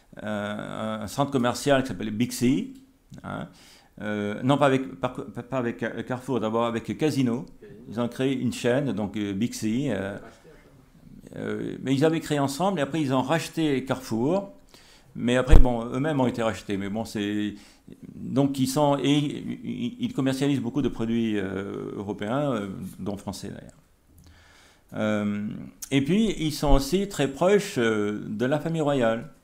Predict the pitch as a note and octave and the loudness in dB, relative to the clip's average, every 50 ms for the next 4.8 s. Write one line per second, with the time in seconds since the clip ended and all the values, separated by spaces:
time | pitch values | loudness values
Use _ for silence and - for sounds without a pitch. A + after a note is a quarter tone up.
0 | _ _ - - - _ _ - - - - _ - - - - G#2+ A2+ C3+ D3+ | _ _ -20 -20 -20 _ _ -20 -20 -20 -20 _ -20 -8 -4 -2 0 2 2 2
1 | C#3+ - C3+ A#2+ A#2 G#2+ G2 - - - - - G#2+ B2 C3 A#2+ - - - - | 2 4 4 4 4 4 2 -2 -8 -18 -6 2 4 6 6 6 4 0 -6 -14
2 | - - - - - G#2+ G#2+ A2 A2 A2 A2 A2 A2 A2+ A2 A2 A2 - - - | -18 -20 -20 -18 -12 -8 -6 -4 -4 -4 -4 -4 -4 -6 -6 -8 -8 -10 -12 -14
3 | - - - - A#2+ A#2 A2+ A2+ A2+ A#2 A#2 A2+ A2 G#2 A2+ F#2+ - A#2 A2+ A#2 | -14 -16 -8 -2 0 2 2 2 0 0 0 -2 0 0 -2 -2 -2 0 0 2
4 | A#2 A2+ A2+ - - F3+ F3+ D3 B2+ B2 B2 A#2 A2+ A2+ A#2 | 0 0 -2 -2 -2 -2 0 0 0 0 0 0 0 0 -2